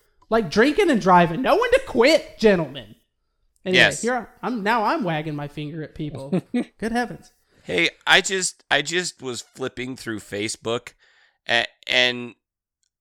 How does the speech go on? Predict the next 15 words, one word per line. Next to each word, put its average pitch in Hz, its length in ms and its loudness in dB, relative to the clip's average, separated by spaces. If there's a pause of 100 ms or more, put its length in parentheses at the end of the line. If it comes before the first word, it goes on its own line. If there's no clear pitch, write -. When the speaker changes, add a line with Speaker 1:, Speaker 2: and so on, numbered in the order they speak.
(140)
Speaker 2:
I, 147 460 0 (800)
it, 131 180 -4 (280)
they, 127 340 -4
the 127 180 -6
Las 135 380 -4
Vegas 135 500 -4
Raiders 117 500 -4
asked 110 420 0
this 127 260 -10
question, 101 720 -8 (480)
"Who 175 220 -8
showed 151 340 -2
out 131 280 4
this 117 180 -4
preseason?" 107 880 -8